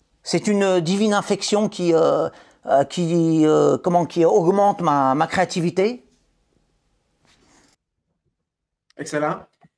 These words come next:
Speaker 2: Euh, là, ici, il y a un troll de grande force tranquille que, que je lirai pas, peut-être un petit peu trop, euh, un petit peu trop intense. Mais vous, dans le fond, monsieur Isara, comme, est-ce que vous avez des limites ? Est-ce que vous avez des limites de bon goût ? Est-ce que vous êtes une personne pudique ou est-ce que je peux afficher n'importe quoi à l'écran ?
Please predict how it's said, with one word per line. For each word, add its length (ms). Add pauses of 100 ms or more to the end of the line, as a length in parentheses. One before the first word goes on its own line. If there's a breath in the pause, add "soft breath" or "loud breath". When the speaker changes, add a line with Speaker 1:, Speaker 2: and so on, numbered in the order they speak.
(140)
Speaker 2:
Euh, 560
là, 100
ici, 200
il 80
y 40
a 40
un 80
troll 220
de 80
grande 260
force 160
tranquille 420
que, 220
que 120
je 120
lirai 200
pas, 200
peut-être 340
un 60
petit 180
peu 160
trop, 320
euh, 240
un 40
petit 120
peu 80
trop 160
intense. 400 (260 loud breath)
Mais 280 (320)
vous, 160
dans 100
le 60
fond, 140
monsieur 200
Isara, 360
comme, 220 (260)
est-ce 360
que 60
vous 140
avez 140
des 100
limites ? 520 (240)
Est-ce 120
que 100
vous 120
avez 140
des 120
limites 280
de 80
bon 240
goût ? 420 (200)
Est-ce 100
que 80
vous 180
êtes 120
une 160
personne 400
pudique 420
ou 80
est-ce 80
que 80
je 60
peux 120
afficher 320
n'importe 380
quoi 80
à 60
l'écran ? 180